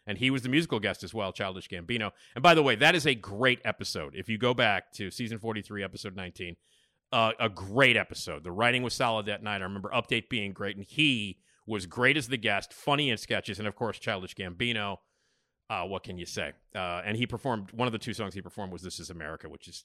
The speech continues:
you know, uh, astonishing. So a great, uh, a great, uh, episode. But here's Donald Glover's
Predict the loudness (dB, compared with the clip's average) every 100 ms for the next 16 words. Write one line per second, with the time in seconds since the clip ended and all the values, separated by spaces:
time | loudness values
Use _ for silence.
0 | -18 -20 -20 _ _ _ -12 -10 -10 -10
1 | -6 -6 -8 -14 -18 _ _ _ 6 8
2 | 8 4 4 6 6 2 0 2 2 2
3 | 2 0 0 -2 -6 -6 -6 0 0 4
4 | 2 4 6 6 2 2 2 2 0 -2